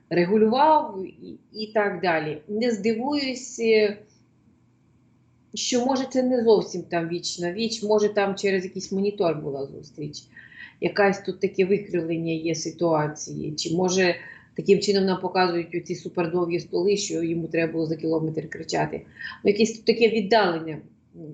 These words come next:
іде і на рівні людського, да, і от вони. А про що говорили? Про якусь владу.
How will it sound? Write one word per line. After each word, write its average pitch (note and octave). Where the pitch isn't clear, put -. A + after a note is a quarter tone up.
іде F#3+
і G3+
на A3
рівні G#3
людського, G#3+
да, G#3+
і F3+
от E2+
вони. E3
А A#3
про D4
що D#4
говорили? C#4
Про C4
якусь B3
владу. C4+